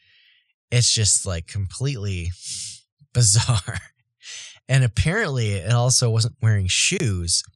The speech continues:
And the number of digits on its feet apparently matched the number on its hands. So three, three fingers, three toes. Doesn't, doesn't really sound like it could be human,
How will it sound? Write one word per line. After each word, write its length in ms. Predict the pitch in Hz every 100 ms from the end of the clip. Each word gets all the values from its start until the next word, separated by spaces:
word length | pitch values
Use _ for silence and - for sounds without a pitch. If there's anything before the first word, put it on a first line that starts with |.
| _ _ _ -
And 440 | 143 147 131 123 - _ _ _
the 100 | 127
number 380 | 131 147 151 135
of 160 | 120 104 _ _
digits 420 | - 139 120 110 120
on 160 | 104
its 260 | 90 - -
feet 380 | - 202 131 - _ _
apparently 760 | - - 127 117 87 92 87 87 - -
matched 640 | 107 107 104 - - 123 -
the 80 |
number 480 | 104 104 98 90 90 _ _ _ _ _ -
on 160 | 104 92
its 220 | 76 -
hands. 580 | 127 110 - 95 - - _ _ _
So 340 | - - 98 82
three, 500 | - 143 160 151 - -
three 260 | - 170
fingers, 560 | 151 156 143 135 131 -
three 220 | - 120
toes. 560 | - 95 71 - - - - - - - _ _ _ -
Doesn't, 360 | 139 151 135 113
doesn't 320 | 143 156 139
really 240 | 139 131
sound 540 | 120 131 123 117 110 104 - -
like 180 | 113 98
it 100 | -
could 240 | 165 160
be 360 | 123 98 90 - _
human, 640 | - - 110 80 80 107